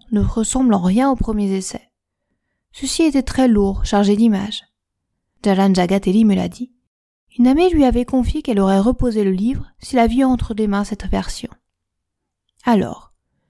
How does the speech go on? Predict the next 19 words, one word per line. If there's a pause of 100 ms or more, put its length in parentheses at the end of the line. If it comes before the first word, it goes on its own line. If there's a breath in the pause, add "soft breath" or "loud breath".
(340)
elle
m'a
incité
à
épurer, (340)
à (100)
alléger. (960)
Et
je
peux
vous
dire
que
c'était
loin
d'être
évident
pour
moi